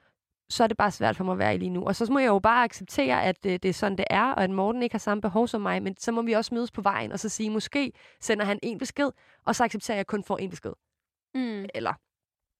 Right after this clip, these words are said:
Speaker 1: hvad man kan sige. Og så igen, hvis det er sådan en her situation, acceptere, at det kun er en, en kort periode.
Speaker 2: Ja.
Speaker 1: Det tror jeg også er vigtigt. Men jeg kan da også godt være, altså, jeg tror også, jeg er, er pisseirriterende for ham.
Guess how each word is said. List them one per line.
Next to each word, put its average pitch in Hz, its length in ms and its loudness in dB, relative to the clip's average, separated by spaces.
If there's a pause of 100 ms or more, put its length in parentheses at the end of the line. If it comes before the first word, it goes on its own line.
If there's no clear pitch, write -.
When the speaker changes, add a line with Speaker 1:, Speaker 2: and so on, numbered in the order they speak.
(460)
Speaker 1:
hvad 190 120 2
man 185 100 0
kan 175 100 0
sige. 185 300 2
Og 180 100 6
så 220 100 2
igen, 208 440 0
hvis 190 180 -2
det 190 80 -6
er - 40 -4
sådan 226 140 -2
en 208 60 2
her 180 80 2
situation, 170 420 -6
acceptere, 180 380 -6
at - 80 -6
det - 80 -6
kun 180 180 -4
er 175 60 -2
en, 165 200 -6
en - 260 -6
kort - 280 -4
periode. - 260 -6 (460)
Speaker 2:
Ja. 190 100 -4 (480)
Speaker 1:
Det 180 80 -6
tror 202 160 4
jeg 156 80 6
også 180 140 2
er - 20 -4
vigtigt. - 400 -8
Men 180 140 2
jeg 190 120 4
kan 247 200 2
da 349 100 6
også 240 160 2
godt 170 140 -2
være, 92 180 0 (120)
altså, 175 180 -4
jeg 185 140 0
tror - 220 0
også, - 300 2
jeg 170 220 2
er, - 200 -6 (1120)
er 185 100 2
pisseirriterende 220 800 0
for 202 120 0
ham. 247 260 2